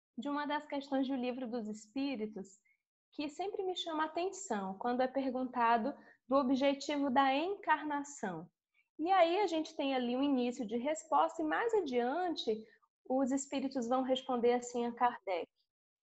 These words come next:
que além dessas questões das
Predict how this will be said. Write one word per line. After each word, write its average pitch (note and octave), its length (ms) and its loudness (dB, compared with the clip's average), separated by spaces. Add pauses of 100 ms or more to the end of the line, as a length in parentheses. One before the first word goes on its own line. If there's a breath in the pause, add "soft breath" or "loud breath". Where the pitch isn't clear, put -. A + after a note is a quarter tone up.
(240)
que E4+ 460 0
além A#3+ 680 6
dessas C4+ 440 4
questões G3+ 680 -4
das C4 240 -2